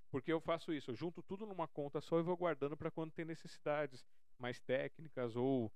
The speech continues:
pra, ou cumprir com algumas coisas. No futuro, quem sabe, a gente não consiga uma empresa, ou a gente não consiga alguma verba, algum patrocínio, é, público ou privado pra poder ampliar esses projetos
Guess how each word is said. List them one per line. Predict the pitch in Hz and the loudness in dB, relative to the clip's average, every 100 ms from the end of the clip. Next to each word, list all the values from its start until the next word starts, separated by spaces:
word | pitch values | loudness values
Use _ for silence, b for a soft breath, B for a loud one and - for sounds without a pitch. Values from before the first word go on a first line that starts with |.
| - - - | -8 -12 0
pra, | 127 113 - - - | 2 2 -2 -14 -10
ou | 147 127 120 - | -6 -6 -6 -8
cumprir | 143 135 135 | -8 -4 -2
com | 131 131 | -2 -2
algumas | 131 135 | -2 -4
coisas. | - 104 98 - - - - | -4 -6 -6 -12 -16 -14 -8
No | 247 | -6
futuro, | - 254 226 233 | -2 0 0 0
quem | 254 | -2
sabe, | 208 165 143 | -2 0 2
a | 131 | -2
gente | 135 | -6
não | 127 | -6
consiga | 131 135 120 | -4 -2 -2
uma | - | -4
empresa, | 85 127 117 147 147 131 123 117 - - | -6 -2 0 2 2 0 -2 -6 -8 -4
ou | 131 127 | 4 6
a | 127 | 6
gente | 120 | 0
não | 123 | -6
consiga | 123 - 127 120 | -8 -8 0 0
alguma | 113 117 107 | 0 -2 -2
verba, | 123 123 131 110 | 0 0 2 0
algum | 113 113 | 0 -4
patrocínio, | 113 113 107 - 117 107 107 - | -4 -4 -6 -6 -6 -4 -6 -4
é, | 117 104 | -2 -2
público | - 117 143 123 110 | -2 0 0 0 0
ou | 117 | 0
privado | 117 107 113 127 | 0 0 2 2
pra | - 160 | -2 -4
poder | 165 147 147 - - - - 151 | -4 -2 -2 -4 -16 -18 -4 -2
ampliar | 202 - 165 135 135 190 175 | 0 -2 0 2 2 0 -4
esses | - 135 | -12 -10
projetos | 135 123 135 143 180 185 | -4 -2 0 0 0 -8